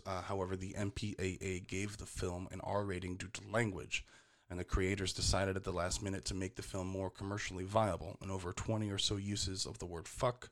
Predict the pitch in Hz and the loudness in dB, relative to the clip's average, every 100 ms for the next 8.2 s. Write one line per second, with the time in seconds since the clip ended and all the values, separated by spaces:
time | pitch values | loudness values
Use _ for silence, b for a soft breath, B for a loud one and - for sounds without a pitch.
0 | b b b b 80 95 80 - - - | b b b b -2 0 0 0 2 2
1 | - 101 90 143 139 104 95 101 - - | 0 -2 2 2 6 6 6 4 2 4
2 | - 160 - 92 87 90 90 - B B | 6 6 4 0 0 0 0 -4 B B
3 | B 95 98 98 95 90 95 - 90 - | B 0 4 4 2 0 -2 -2 -4 2
4 | 98 101 101 - 98 92 95 - 147 - | 2 2 0 0 0 0 0 2 2 4
5 | 147 156 - 95 90 90 - 110 113 - | 2 2 0 0 0 -2 -2 -2 0 0
6 | 120 107 101 107 107 90 87 80 60 - | 2 2 2 2 -2 -2 -4 -4 -6 -8
7 | _ _ - 90 87 - 87 90 104 90 | _ _ -6 -4 -2 0 -2 2 2 2
8 | - | -2